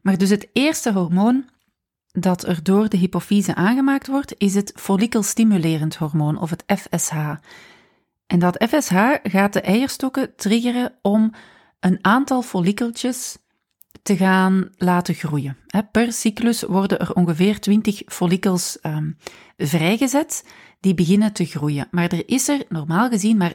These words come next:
eentje daarvan dat onder invloed van dat follikelstimulerende hormoon gaat uitgroeien tot een dominant follikel van twee centimeter groot.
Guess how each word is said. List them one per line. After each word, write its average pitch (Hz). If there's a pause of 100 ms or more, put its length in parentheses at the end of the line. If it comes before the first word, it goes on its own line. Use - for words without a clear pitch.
eentje 233
daarvan 196 (500)
dat 180 (220)
onder 185
invloed 202
van 185
dat 247 (260)
follikelstimulerende 190
hormoon 196 (760)
gaat 185
uitgroeien 233
tot 208
een 180
dominant 165
follikel - (560)
van 175
twee 220
centimeter 175
groot. 139